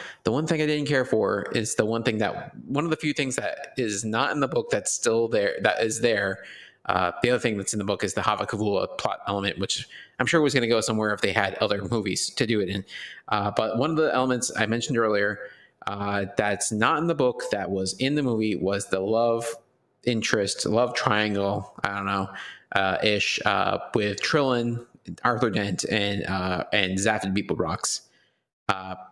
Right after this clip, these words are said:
she, they made it so, like, she realized she was in love with Arthur Dent because they had this thing where they met each other, uh, on Earth, uh,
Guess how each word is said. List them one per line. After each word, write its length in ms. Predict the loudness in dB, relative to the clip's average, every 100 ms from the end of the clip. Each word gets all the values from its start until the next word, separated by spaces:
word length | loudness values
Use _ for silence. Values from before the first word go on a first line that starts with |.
| _ _ _ -6
she, 720 | -2 2 2 2 -2 -6 -16 _ 0
they 140 | 2
made 240 | 4 2
it 180 | 2 0
so, 180 | 2 2
like, 200 | 4 2
she 360 | 0 0 2 2
realized 440 | 4 4 4 2
she 100 | 2
was 100 | 2
in 80 | 2
love 140 | 0 2
with 100 | 2
Arthur 280 | 2 0
Dent 400 | 0 0 -2 -4 -4
because 280 | 0 0 2
they 100 | 2
had 220 | 2 2
this 140 | 0
thing 200 | 0 0
where 120 | 0 0
they 120 | 0
met 220 | 0 0
each 160 | 0 0
other, 360 | 2 0 -2 -10 -14 -18 -20 _ -4
uh, 340 | -2 0 -2 -2 -8 -18 _ _ _
on 220 | 2 4 4
Earth, 460 | 2 2 -2 -8 -2
uh, 380 | -2 0 0